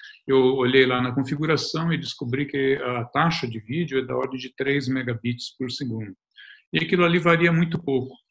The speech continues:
porque a codificação, se é que varia, não me recordo se ele permite alguma variação.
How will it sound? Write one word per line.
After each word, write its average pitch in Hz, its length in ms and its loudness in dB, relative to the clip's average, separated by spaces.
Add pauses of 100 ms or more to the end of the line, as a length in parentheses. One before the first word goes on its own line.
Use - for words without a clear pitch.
(180)
porque 127 280 -6
a 120 80 0
codificação, 135 760 -4
se - 220 -6
é 143 80 2
que 143 100 -4
varia, 110 500 -2
não 120 200 -2
me 123 100 -2
recordo 123 460 -4
se 135 140 -6
ele 131 80 -4
permite 139 520 -6
alguma 135 220 -6
variação. 139 480 -8